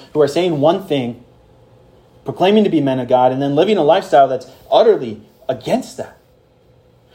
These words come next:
When we see, uh, less so now, but still, healing revivals, where people come in and they proclaim that they're gonna be healing and having these revivals, and we go and we,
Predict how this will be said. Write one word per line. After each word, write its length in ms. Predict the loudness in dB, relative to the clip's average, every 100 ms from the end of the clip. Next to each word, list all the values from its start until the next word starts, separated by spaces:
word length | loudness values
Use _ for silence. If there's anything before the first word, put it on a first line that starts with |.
| _
When 140 | -4 -2
we 120 | -4
see, 460 | -6 -8 -8 -10 -14 -4
uh, 340 | 2 2 2
less 360 | 0 -2 -2 -2
so 160 | -4 -4
now, 280 | -4 -4
but 180 | -4 -8
still, 460 | -10 -4 -2 -2 -8 _ _ _
healing 500 | -16 -2 0 0 0
revivals, 480 | -4 -4 -6 -6 -4
where 140 | -4 -4 -8
people 280 | -8 -4 -4
come 180 | -4 -4
in 180 | -4 -4
and 120 | 0
they 120 | 0
proclaim 420 | 0 -4 -2 -2 -2
that 80 |
they're 120 | -4 -4
gonna 160 | -6
be 300 | -8 -10 -12
healing 600 | _ 0 2 2 0 -6 -12
and 100 | -4
having 240 | -2 0
these 160 | 0 0
revivals, 500 | -2 0 0 0 -2
and 100 | -4
we 80 | -4
go 400 | 2 4 4 2
and 120 | -2
we, 200 | -8 -10